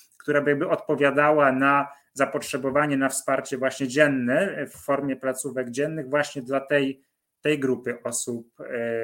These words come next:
e, starszych. Były w ostatnie, przez ostatnie pięć lat i być może to zostanie,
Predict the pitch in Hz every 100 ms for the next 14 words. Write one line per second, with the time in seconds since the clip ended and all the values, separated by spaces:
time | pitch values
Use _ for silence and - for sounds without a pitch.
0 | 113 117 117 - 127 127 - 117 120 180
1 | 165 131 127 - 143 - 135 - 131 135
2 | 139 127 135 - 131 123 127 147 147 139
3 | 120 127 139 139 135 135 123 123 - 131
4 | 127 127 131